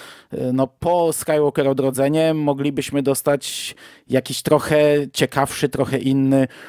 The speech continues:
e, film z tej serii, który może by z-, trochę, trochę oczyścił atmosferę. No nie wiem, nie wiem. No, no, no,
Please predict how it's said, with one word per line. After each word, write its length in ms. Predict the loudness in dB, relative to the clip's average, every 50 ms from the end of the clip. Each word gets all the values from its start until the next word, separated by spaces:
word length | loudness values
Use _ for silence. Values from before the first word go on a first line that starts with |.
| -20 -10 -2
e, 280 | 0 2 4 4 2 2
film 500 | 2 2 4 4 6 6 6 4 4 2
z 120 | 0 0
tej 160 | 0 0 0
serii, 340 | 0 2 2 2 2 0 -2
który 260 | -2 -2 0 2 2 2 2 0 -2 -6 -8
może 460 | -6 -4 0 2 2 4 4 4 2 4
by 360 | 4 2 2 2 2 -2 -4
z-, 240 | -4 -6 -6 -6 -6
trochę, 320 | -4 -4 -4 -2 -2 -2
trochę 260 | -2 -2 -2 0 2 2
oczyścił 580 | 2 2 2 2 0 0 0 -2 -2 -4 -4 -4 -8 -18 -20 -12 -6 -4
atmosferę. 600 | -4 -2 2 2 2 2 2 2 2 4 4 4
No 100 | 4 4
nie 200 | 4 4 2 2
wiem, 140 | 0 0
nie 140 | 2 2 2
wiem. 160 | 2 0 -2
No, 100 | -2 0 0
no, 220 | 2 2 2 2
no, 180 | 2 2 2